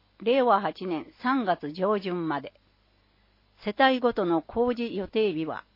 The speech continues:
事前に工事事業者からチラシでお知らせします。工事費用。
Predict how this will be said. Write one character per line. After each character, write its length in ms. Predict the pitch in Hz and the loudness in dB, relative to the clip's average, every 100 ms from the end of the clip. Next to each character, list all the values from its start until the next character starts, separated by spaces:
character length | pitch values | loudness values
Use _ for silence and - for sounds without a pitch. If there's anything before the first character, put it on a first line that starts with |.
| 175 | -12
事 180 | 185 180 | -8 0
前 160 | 233 | 0
に 360 | 240 226 220 - - | 0 -2 -4 -8 -2
工 240 | 240 262 | 2 2
事 160 | 262 240 | 0 -4
事 160 | 208 | -6
業 220 | 208 233 | -2 -2
者 160 | 214 165 | -2 -4
か 140 | 165 | -4
ら 120 | 143 - | -4 -6
チ 120 | - 220 | -6 -2
ラ 120 | 240 | -2
シ 160 | - | -2
で 160 | 233 226 | -4 -4
お 100 | 180 | -6
知 160 | 180 202 | -8 -4
ら 100 | 190 | -4
せ 140 | 190 | -6
し 180 | 175 - | -8 -6
ま 120 | 147 | -6
す。 60 | 151 _ _ _ _ _ _ _ _ _ _ _ _ _ _ _ _ _ _ _ | -6 _ _ _ _ _ _ _ _ _ _ _ _ _ _ _ _ _ _ _
工 300 | - 254 262 | -4 2 2
事 240 | 247 240 226 | 2 -4 -6
費 180 | - 208 | -6 -2
用。 260 | 185 139 | 0 0